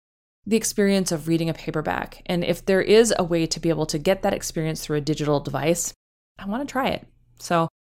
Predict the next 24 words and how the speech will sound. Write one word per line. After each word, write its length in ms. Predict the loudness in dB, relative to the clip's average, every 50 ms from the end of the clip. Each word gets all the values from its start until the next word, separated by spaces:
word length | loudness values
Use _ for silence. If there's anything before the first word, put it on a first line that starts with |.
| _ 0
at 160 | 2 4 6
any 200 | 6 8 6 6
rate, 380 | 4 2 -2 -4 -4 -6 -10 -14 -10 _
these 160 | 0 4 6 6
are 80 | 6
my 200 | 8 8 6 6
ramblings 540 | 6 6 4 4 4 2 0 -2 0 0 0
about 260 | 2 2 2 2 4
what 200 | 4 2 2 2 2
I 320 | 4 6 6 6 6 6
want 220 | 4 2 0 0 0
to 60 | 0
do 140 | 2 2 2
as 140 | 2 0 -2
a 40 |
reader, 300 | -4 -4 -4 -2 -2 0
what 140 | 0 0 0 2
I 180 | 4 4 4 4
am 200 | 4 4 2 2
feeling 380 | 2 2 2 2 0 0 0
like 280 | 0 0 0 0 -2 -4 -10 _ _ _ _ _ _ _ 2
as 240 | 4 4 4 4
an 120 | 2 0 -2
author 560 | 0 0 0 2 2 0 0 0 0 0 -2